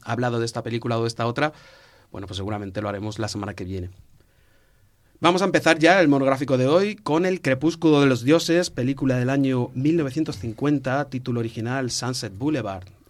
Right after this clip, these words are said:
dirigida por el gran Billy Wilder. Una película que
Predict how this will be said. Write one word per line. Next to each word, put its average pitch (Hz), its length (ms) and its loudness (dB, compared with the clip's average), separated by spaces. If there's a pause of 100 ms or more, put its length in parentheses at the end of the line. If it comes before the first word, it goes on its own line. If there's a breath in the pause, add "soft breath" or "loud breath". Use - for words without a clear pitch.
(500)
dirigida 117 440 -6
por 107 140 -8
el 104 80 -10
gran 113 280 -6 (520 soft breath)
Billy 127 260 0
Wilder. 113 520 0 (540 soft breath)
Una 120 180 -8
película 143 580 -2
que 117 160 -8